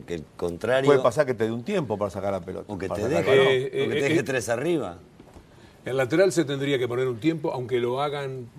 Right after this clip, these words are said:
Speaker 3: lo sigan haciendo de por vida con la mano, o si cambian y lo hacen con el pie. Pero el lateral tendría que
Speaker 2: Yo
Speaker 3: tener
Speaker 2: digo,
Speaker 3: un
Speaker 2: para no
Speaker 3: tiempo.
Speaker 2: jugar, para que no
Speaker 3: Como
Speaker 2: haga
Speaker 3: tienen lo de los
Speaker 2: para que no
Speaker 3: arqueros,
Speaker 2: haga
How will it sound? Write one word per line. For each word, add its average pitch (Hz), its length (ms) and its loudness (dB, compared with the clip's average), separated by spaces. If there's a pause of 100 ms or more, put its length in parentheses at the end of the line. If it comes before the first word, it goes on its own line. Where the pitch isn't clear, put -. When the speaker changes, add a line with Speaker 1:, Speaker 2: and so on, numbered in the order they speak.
(160)
Speaker 3:
lo 127 100 -8
sigan 135 240 0
haciendo 127 280 0
de 120 100 2
por 113 200 2
vida 117 220 2
con 107 160 -2
la 101 80 0
mano, 98 440 -4 (800)
o 123 140 4
si 117 300 -4
cambian 127 460 2
y 110 60 -2
lo 107 80 0
hacen 107 220 -4
con 101 160 -6
el 98 100 -4
pie. 98 140 -4
Pero 117 160 0
el - 20 4
lateral 151 320 2
tendría 135 280 0
que 113 40 -2
Speaker 2:
Yo - 60 -4
Speaker 3:
tener 233 100 2
Speaker 2:
digo, 180 80 4
Speaker 3:
un 110 60 -4
Speaker 2:
para 139 120 2
no 147 100 2
Speaker 3:
tiempo. - 100 -6
Speaker 2:
jugar, 139 280 2
para 120 220 -4
que 120 120 -8
no 147 80 -8
Speaker 3:
Como 151 100 -2
Speaker 2:
haga 160 80 2
Speaker 3:
tienen 226 220 4
lo 214 80 8
de 202 80 6
los 185 120 2
Speaker 2:
para 180 140 0
que - 100 2
no 208 80 6
Speaker 3:
arqueros, 127 180 2
Speaker 2:
haga - 60 -2